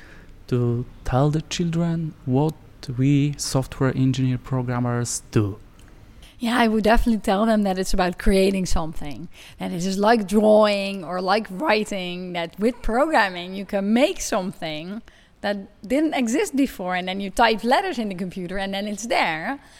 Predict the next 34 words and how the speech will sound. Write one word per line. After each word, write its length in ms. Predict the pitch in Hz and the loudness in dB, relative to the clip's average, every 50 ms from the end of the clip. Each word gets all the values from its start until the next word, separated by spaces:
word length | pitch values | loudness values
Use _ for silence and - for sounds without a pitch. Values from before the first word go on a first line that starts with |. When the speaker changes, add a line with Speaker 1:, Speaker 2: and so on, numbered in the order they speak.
| - - - - - _ - | -20 -20 -20 -20 -16 _ 0
Speaker 2:
And 100 | 254 247 | 2 4
maybe 160 | 254 269 294 | 4 6 4
you 100 | 277 262 | 4 4
can 140 | 220 247 220 | 4 2 0
connect 320 | - - 208 208 214 - - | 0 0 0 0 0 0 -2
it 100 | 185 165 | -4 -2
with 140 | 175 170 | -2 -2
things 220 | - 165 160 160 - | -2 -2 -4 -4 -4
they 100 | 170 170 | -4 -2
know, 220 | 185 190 175 160 | 0 2 0 0
because 240 | 156 165 160 151 - | 0 -4 -6 -6 -6
you, 120 | 175 170 - | -6 -8 -6
we 100 | - 180 | -6 -6
were 80 | 175 185 | -4 -4
just 220 | 170 175 170 - | -4 -4 -6 -4
saying, 280 | - 170 165 170 175 170 | -4 -2 -4 -4 -4 -4
well, 220 | 175 175 160 - - | -4 -4 -4 -4 -4
sometimes 380 | - - 180 175 170 170 175 151 | 2 2 2 2 2 -6 -6 -6
I 40 | 180 | -6
use 200 | 165 170 165 160 | -6 -6 -8 -8
a 40 | - | -8
tablet 300 | - 175 165 170 165 160 | -6 -6 -6 -6 -8 -12
for 120 | - 185 | -10 -10
watching 320 | 170 170 165 - - 175 170 | -6 -6 -6 -8 -8 -12 -10
a 40 | 175 | -6
video. 680 | 175 233 302 294 254 202 165 151 147 143 160 190 226 - - - - - _ _ - | -2 0 0 0 0 0 -2 -2 -4 -6 -8 -12 -14 -16 -20 -20 -20 -20 _ _ -2
Well, 100 | - 269 | -2 0
with 220 | 247 262 269 247 - | 4 4 2 2 4
programming 520 | - 247 269 302 311 277 247 208 185 180 | 2 4 4 6 6 4 4 2 0 -6
you 100 | 185 185 185 | -8 -8 -8
can 120 | 196 190 | -8 -8
create 260 | 170 - 196 185 180 | -6 -6 -6 -4 -4
an 100 | 180 190 | -6 -4
animation. 800 | - 190 202 214 233 254 294 285 269 - - - - 190 175 185 | -4 -2 0 2 4 6 6 6 6 6 4 2 2 0 -4 -12